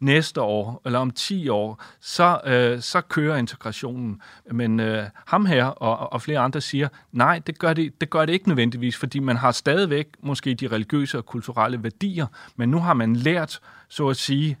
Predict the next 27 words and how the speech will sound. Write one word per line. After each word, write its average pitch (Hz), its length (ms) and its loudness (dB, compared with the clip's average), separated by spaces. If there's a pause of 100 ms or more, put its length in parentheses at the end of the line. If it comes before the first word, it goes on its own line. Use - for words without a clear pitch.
(100)
øh, 120 200 0
demokratiets, 135 920 -2
øh, 104 560 0
virkemidler 147 640 0
og, 98 480 -4
og, 107 180 -6
og 107 240 -6
våben, 185 360 0
så 165 160 -6
at 151 80 -4
sige, 160 180 -4 (240)
og - 120 -2
så 190 100 -2
forhandler 180 440 0
man 117 180 0
om 110 80 -2
det. 208 200 -2 (180)
Jamen, 165 160 -4
man 170 160 -2
vil 165 100 0
for 143 120 -6
eksempel 135 340 -4
gerne 127 260 0
have 123 140 -4
kønsopdelt, 117 760 -8
øh, 117 120 -6
svømning. 170 420 -4